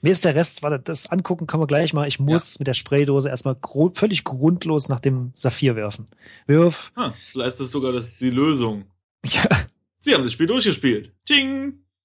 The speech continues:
Speaker 2: Der Saphir fällt herunter in ihre Tasche.
Speaker 1: Äh.
Speaker 2: Ja.
Speaker 1: Ach so, warte mal, ich hab <laughs> ein Wort für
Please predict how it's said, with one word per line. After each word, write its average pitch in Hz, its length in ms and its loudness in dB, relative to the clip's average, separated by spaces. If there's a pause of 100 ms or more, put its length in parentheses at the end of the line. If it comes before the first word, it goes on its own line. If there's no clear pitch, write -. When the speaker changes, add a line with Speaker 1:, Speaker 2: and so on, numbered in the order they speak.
(760)
Speaker 2:
Der 143 120 2
Saphir 202 320 2
fällt 175 180 2
herunter 165 560 0
in 156 140 -6
ihre 135 240 0
Tasche. - 320 -8 (1900)
Speaker 1:
Äh. 120 480 2 (3500)
Speaker 2:
Ja. 104 520 -4 (1200)
Speaker 1:
Ach 135 80 -2
so, 143 200 4
warte 131 120 -2
mal, 107 120 -4
ich 101 100 -10
hab - 100 -20
<laughs> - 140 -4
ein 147 260 4
Wort 127 160 -2
für - 180 -8